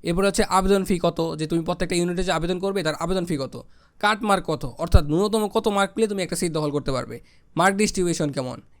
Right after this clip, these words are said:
ইউনিট অনুযায়ী আসন সংখ্যা কত, যে প্রত্যেকটা ইউনিটে কতগুলো করে আসন রয়েছে,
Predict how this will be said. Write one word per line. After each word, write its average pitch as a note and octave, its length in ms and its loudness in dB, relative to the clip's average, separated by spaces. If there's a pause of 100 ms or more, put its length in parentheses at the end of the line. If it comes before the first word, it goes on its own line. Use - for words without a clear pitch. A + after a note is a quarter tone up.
ইউনিট A3+ 340 2
অনুযায়ী A#3 280 0
আসন F#3 300 -4
সংখ্যা D#3+ 240 -6
কত, A#2+ 120 -10 (320)
যে D#3+ 80 0
প্রত্যেকটা G3+ 400 0
ইউনিটে G#3 360 2
কতগুলো F#3+ 320 -2
করে A3 140 0 (140)
আসন D#3 220 0
রয়েছে, - 280 -6